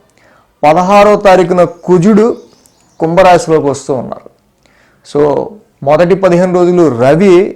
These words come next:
ఇక్కడ మనకి కుంభరాశిలోను, తర్వాత పద-, మొదటి రెండు వారాలు రవి కుంభరాశిలోను, తర్వాత రెండు వారాలు మీన రాశిలోను,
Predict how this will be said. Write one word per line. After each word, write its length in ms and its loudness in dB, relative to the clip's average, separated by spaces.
ఇక్కడ 220 -2
మనకి 520 -4
కుంభరాశిలోను, 840 0
తర్వాత 680 2
పద-, 140 0
మొదటి 520 -2
రెండు 200 0
వారాలు 420 4
రవి 300 0
కుంభరాశిలోను, 720 0
తర్వాత 380 2
రెండు 200 0
వారాలు 300 2
మీన 220 -4
రాశిలోను, 500 -2